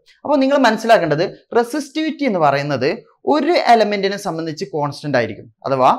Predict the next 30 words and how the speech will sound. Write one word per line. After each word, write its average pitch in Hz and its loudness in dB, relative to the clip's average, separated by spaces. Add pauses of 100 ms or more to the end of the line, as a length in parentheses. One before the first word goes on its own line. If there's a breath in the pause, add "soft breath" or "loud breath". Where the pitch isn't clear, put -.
(320 loud breath)
കോപ്പർ 226 6 (260)
ആണ് 220 2 (200)
ഈ 185 2 (140)
എൻ്റയർ 208 2 (120)
സർക്യൂട്ടിൽ 165 -4
നമ്മൾ 143 0
ഉപയോഗിക്കുന്നതെങ്കിൽ 131 -2 (360 loud breath)
അവിടുത്തെ 226 0 (100)
റെസിസ്റ്റിവിറ്റി 147 -8 (200)
കോൺസ്റ്റന്റ് 120 -10
ആയിരിക്കും. - -10 (460 soft breath)
ഇനി 294 2 (260)
അലുമിനിയം 262 2
ആണ് 196 2
ഉപയോഗിക്കുന്നതെങ്കിൽ 160 0 (300 loud breath)
അവിടുത്തെ 185 2
റെസിസ്റ്റിവിറ്റി 160 -4 (100)
കോപ്പർ 131 0
ആയിരിക്കും. 120 -4
പക്ഷേ 254 -4
ഒരു 247 2
സർക്യൂട്ടിൻ്റെ 185 0
അകത്ത് 170 -4
നമ്മൾ 160 0 (360 loud breath)
അലുമിനിയം 247 0
ഉണ്ട് 214 2 (340)
കോപ്പർ 190 4
ഉണ്ട് 180 -2 (180)
എന്നുണ്ടെങ്കിൽ 151 -2 (340 loud breath)
അപ്പോൾ 285 0